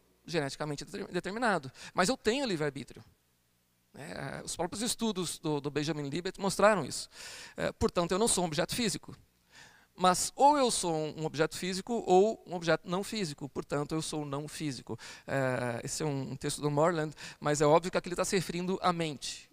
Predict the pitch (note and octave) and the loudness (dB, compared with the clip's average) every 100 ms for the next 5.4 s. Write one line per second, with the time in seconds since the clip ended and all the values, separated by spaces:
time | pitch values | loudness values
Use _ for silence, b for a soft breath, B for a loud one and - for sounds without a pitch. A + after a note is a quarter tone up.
0 | - C3+ C3 D#3 - C#3 - C3 A2+ - | -12 -6 -4 -4 -2 -2 -2 -4 -6 -8
1 | C#3 C#3 _ - - - - C#3 - C#3+ | -10 -16 _ -20 -20 -20 -18 -16 -8 -8
2 | - C#3 - - - B B B B B | -4 -4 -6 -10 -14 B B B B B
3 | - F3 F3 F3 F3 E3 D#3+ D3+ D3 A2+ | -4 0 2 2 2 2 2 0 -2 -6
4 | - - G3 A#3 B3 C4 - B3 A#3 G#3+ | -10 2 6 6 6 2 0 2 2 4
5 | B3+ F3+ D3+ | 2 0 -2